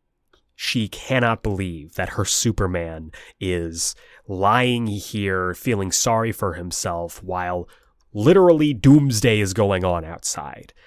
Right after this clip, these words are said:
She says, "This isn't what Superman is supposed to do. This isn't what Superman, the real one, would do." And Kenan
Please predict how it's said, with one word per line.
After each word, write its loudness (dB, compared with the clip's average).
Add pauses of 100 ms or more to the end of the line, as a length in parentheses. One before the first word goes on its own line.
(220)
She -4
says, 2
"This 4
isn't 4 (100)
what 0
Superman 4
is 0
supposed -2
to -2
do. 0 (560)
This 0
isn't 0 (120)
what -2
Superman, 0 (240)
the 4
real 4
one, -4
would 2
do." -2 (580)
And -6
Kenan -6